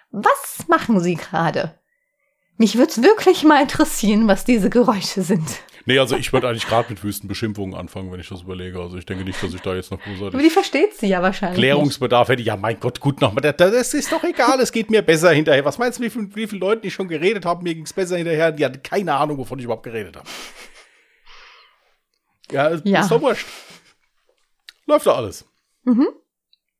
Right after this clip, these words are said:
Speaker 1: Hier, wir hatten, äh, ja gesagt, wir machen diese Woche nochmal ein zwei Lügen, eine Wahrheit Game.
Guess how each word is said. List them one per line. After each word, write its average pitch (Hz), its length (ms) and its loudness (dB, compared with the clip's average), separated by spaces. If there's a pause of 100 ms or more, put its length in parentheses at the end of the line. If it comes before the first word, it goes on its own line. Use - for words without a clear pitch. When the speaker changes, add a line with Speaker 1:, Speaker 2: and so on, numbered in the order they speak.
(1160)
Speaker 1:
Hier, 339 200 4
wir 254 120 2
hatten, 285 360 0
äh, - 340 -10
ja 233 240 -2
gesagt, 214 420 0
wir 240 60 -2
machen 269 460 0
diese 269 320 -2
Woche 262 300 2 (280)
nochmal 220 920 0 (320)
ein 196 460 0
zwei 180 420 -2
Lügen, 185 520 0 (180)
eine 180 340 0
Wahrheit 190 580 2
Game. 180 320 -2